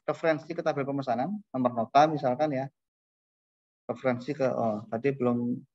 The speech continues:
eh, nggak apa-apa, kita save dulu di sini. Dia belum, apa namanya, belum,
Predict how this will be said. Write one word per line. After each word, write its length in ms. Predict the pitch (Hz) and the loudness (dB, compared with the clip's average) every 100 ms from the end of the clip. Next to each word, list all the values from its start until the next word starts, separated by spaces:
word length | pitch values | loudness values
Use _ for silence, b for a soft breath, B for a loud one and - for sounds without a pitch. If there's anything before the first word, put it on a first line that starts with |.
| _ _ _ _ _ _ | _ _ _ _ _ _
eh, 140 | - 117 | -2 2
nggak 100 | 113 113 | 4 4
apa-apa, 400 | 117 151 180 - | 6 6 6 -2
kita 240 | - 127 - | -2 2 2
save 160 | 139 | 2
dulu 240 | - 127 147 | 2 2 2
di 80 | 135 | 0
sini. 240 | 127 127 160 170 _ _ _ _ _ _ _ _ _ _ - - _ | 0 0 -2 -6 _ _ _ _ _ _ _ _ _ _ -18 -18 _
Dia 160 | 143 143 | 6 6
belum, 320 | 135 131 127 | 8 6 6
apa 160 | 123 143 | 4 4
namanya, 400 | 135 135 180 - _ - | 2 0 -2 -6 _ 0
belum, 180 | 131 | 2